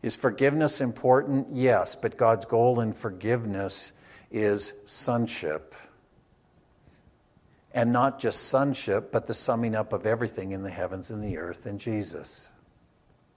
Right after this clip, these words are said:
We want to think as if the issue is, "Here's my sin. Has God forgiven my sin? Oh, he's forgiven it. Good. That's, that's good. I'm okay with God."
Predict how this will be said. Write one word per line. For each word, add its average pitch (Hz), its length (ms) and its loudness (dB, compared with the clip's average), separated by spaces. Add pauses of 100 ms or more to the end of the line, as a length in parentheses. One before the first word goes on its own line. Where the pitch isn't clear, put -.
(2750)
We 135 140 6
want 170 320 6
to 135 100 2
think 135 340 2
as 120 200 2
if 120 180 2
the 123 220 0
issue 135 440 2
is, 107 300 2 (240)
"Here's 151 420 4
my 131 200 2
sin. 117 580 2 (160)
Has 113 180 0
God 123 320 8
forgiven 113 440 0
my 113 140 -2
sin? 120 360 -4
Oh, 117 220 4
he's 117 200 -2
forgiven 110 440 -2
it. 110 160 -4
Good. 113 280 2
That's, 107 340 0
that's 107 340 -2
good. 107 280 4
I'm 101 180 0
okay 101 360 -2
with 95 260 -6
God." 90 520 0